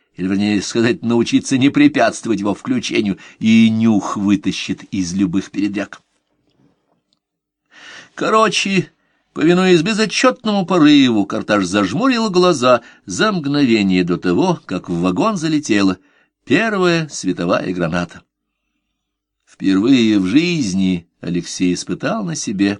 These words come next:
поражающее воздействие шоковых гранат, хотя испытал и не в полной мере. Однако вполне хватило и того, что он хватанул. Даже сквозь сомкнутые веки обожгла глаза невыносимой яркости вспышка.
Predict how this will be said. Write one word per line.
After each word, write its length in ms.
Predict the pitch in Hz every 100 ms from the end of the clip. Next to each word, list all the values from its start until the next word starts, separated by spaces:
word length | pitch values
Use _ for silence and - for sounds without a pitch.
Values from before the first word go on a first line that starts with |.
| -
поражающее 920 | 90 85 85 104 160 151 143 - 135
воздействие 720 | 123 110 101 104 - - 98 _ _ _ _ _
шоковых 640 | - - 104 - 101 95
гранат, 640 | 92 92 95 95 95 - - _ _ _ _ _
хотя 200 | - -
испытал 380 | 90 - 92 95
и 40 | 95
не 60 |
в 80 | 90
полной 360 | 98 98 92 92
мере. 320 | 92 92 - _ _ _ _ _ _ _ _ -
Однако 500 | 165 180 240 214 196
вполне 420 | - 196 190 208
хватило 540 | - 160 170 - 220
и 120 | 120 104
того, 200 | 104 98
что 140 | 110
он 80 | 95
хватанул. 720 | - 104 107 117 104 101 95 _ _ _ _ _ _
Даже 180 | - 104
сквозь 280 | 95 113 98
сомкнутые 800 | - - 135 101 98 87 101 101
веки 280 | 110 117 -
обожгла 540 | 98 104 98 90 113
глаза 400 | 95 107 98 110
невыносимой 800 | 95 104 117 120 117 - 127 110
яркости 540 | 107 110 92 95 - 98
вспышка. 540 | - - 101 - -